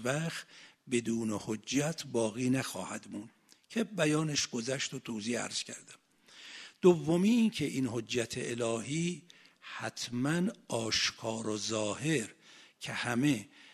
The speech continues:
در امکان دسترسی به او داشته باشن،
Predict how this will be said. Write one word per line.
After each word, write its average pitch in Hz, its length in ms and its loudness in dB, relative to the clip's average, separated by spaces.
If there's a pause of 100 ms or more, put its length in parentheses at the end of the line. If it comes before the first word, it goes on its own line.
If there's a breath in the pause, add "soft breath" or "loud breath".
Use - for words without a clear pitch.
در 120 260 -2 (340)
امکان 117 480 -2
دسترسی 110 840 -2
به 107 100 -4
او 113 200 0
داشته 110 420 -2
باشن، 151 600 -2